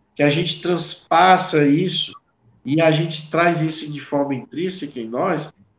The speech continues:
e a gente pratica de uma forma tão, com tanta vontade, que a gente começa a ser o quê? O patinho feio da história. Não, é, vem fulano, todo certinho,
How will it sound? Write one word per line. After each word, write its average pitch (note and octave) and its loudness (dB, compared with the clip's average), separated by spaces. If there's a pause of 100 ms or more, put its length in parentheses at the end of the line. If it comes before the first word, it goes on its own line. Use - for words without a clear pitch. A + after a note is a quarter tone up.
(160)
e C3+ 0
a D3+ 4
gente D3+ -4
pratica E3 -6
de B2+ -6
uma B2 -4
forma C3+ -4
tão, A3+ 0 (380)
com C3+ -14
tanta C4 0
vontade, D3 0 (300)
que - -4
a E3+ 2
gente F#3 -4
começa F3+ -2
a - -4
ser - -2
o F3 -2
quê? D3 2 (140)
O D#3 -8
patinho F3 0
feio D#3+ 2
da A#2+ 0
história. F#2 -6 (880)
Não, C4+ 6
é, D4 8
vem A#3 0
fulano, G#3 2
todo A#3+ 2
certinho, E3+ -2